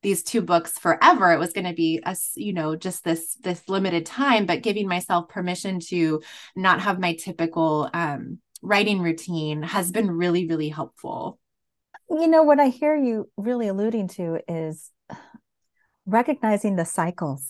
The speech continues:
Speaker 2: of the way things work, that because, you know, so one book,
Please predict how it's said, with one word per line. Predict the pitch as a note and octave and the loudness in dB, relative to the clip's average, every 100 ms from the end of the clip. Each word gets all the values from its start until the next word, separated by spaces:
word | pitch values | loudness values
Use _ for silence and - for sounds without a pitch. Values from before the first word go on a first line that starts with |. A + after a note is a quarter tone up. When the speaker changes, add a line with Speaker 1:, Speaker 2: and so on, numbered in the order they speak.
| - | -4
Speaker 2:
of | G3+ | -4
the | - G3 | -2 0
way | F#3+ F3 | 2 0
things | F3 E3 E3 - | -2 -4 -4 -6
work, | F3 D#3+ F2+ - | 0 2 2 0
that | C#4+ - | -4 0
because, | G#3+ - G3+ G3 - - - - - | -4 0 0 0 -8 -20 -20 -18 -4
you | |
know, | G3+ - | -4 -4
so | - A#3 G3+ F3+ _ _ _ | -6 -2 0 -2 _ _ _
one | F#3+ G3 F#3 F#3+ G3 | -4 -2 0 2 4
book, | F#3+ F#3 - | 4 2 -2